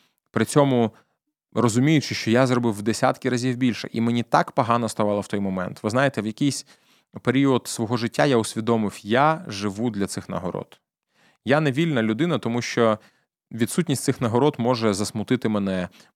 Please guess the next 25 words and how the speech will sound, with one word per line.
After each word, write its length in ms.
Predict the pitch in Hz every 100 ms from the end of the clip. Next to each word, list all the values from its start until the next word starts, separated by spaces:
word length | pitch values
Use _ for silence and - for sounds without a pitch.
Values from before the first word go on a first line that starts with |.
| 123
може 380 | 127 117 110
увігнати 500 | - 107 107 127 127
мене 180 | 110 101
в 80 | 98
депресію, 840 | 107 - 110 113 - 110 101 95 - - _ _ 92
е, 120 | 95
ввести 320 | 110 117 113
в 40 |
депресивний 540 | 107 107 107 - 101 98
стан. 400 | - 104 95 95
І 100 | -
я 140 | 117 151
зрозумів, 360 | 143 139 196
що 140 | - 156
я 100 | 160
не 100 | 143
хочу 340 | - 160 104
так 180 | 95 85
жити. 280 | 90 82 - - - -
Тоді 200 | - 139
я 80 | 202
почав 340 | 147 - 170
шукати 480 | - 123 139 151 127
саме 340 | - 135 131 117
себе. 580 | - 120 113 117 90